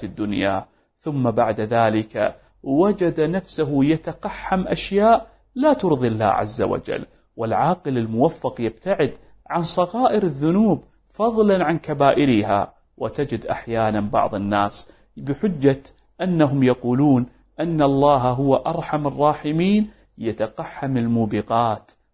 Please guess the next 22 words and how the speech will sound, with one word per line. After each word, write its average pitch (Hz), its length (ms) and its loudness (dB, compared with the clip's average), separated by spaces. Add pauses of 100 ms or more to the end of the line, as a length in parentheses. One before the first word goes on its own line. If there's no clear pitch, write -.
والشنائع، 123 960 -2 (260)
نسأل 170 340 -2
الله 117 360 2
العفو 107 360 -2
والعافية. 101 680 -2 (300)
بل 123 120 -2
بعضهم 156 460 2
أصبح - 440 -6
يجاهر 151 680 -2
ويستهتر 156 880 -4 (300)
بما 208 240 0
حرم 202 420 2
الله 202 320 4 (360)
وكأن 175 500 0
شيئاً 131 340 -4
لم 101 320 -2
يكن. - 300 -4 (360)
انظر 151 260 0
إلى 127 280 0
تساهل 120 540 -4
بعض 120 300 2
الأخوات 120 720 0